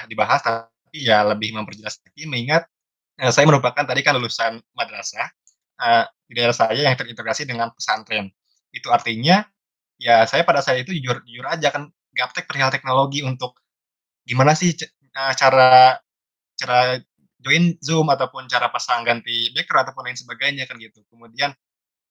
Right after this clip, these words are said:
depan gadget paling bisa pada saat itu hanya satu minggu sekali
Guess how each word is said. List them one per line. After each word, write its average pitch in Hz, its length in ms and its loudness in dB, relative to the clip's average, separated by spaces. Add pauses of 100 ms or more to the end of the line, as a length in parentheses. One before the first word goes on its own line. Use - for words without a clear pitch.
(280)
depan 127 240 2
gadget 127 320 -2
paling 131 220 -4
bisa 190 420 -2
pada 123 300 -12
saat 127 180 -8
itu 127 160 -14
hanya 127 240 0
satu 120 220 -8
minggu 117 160 -18
sekali 117 580 -8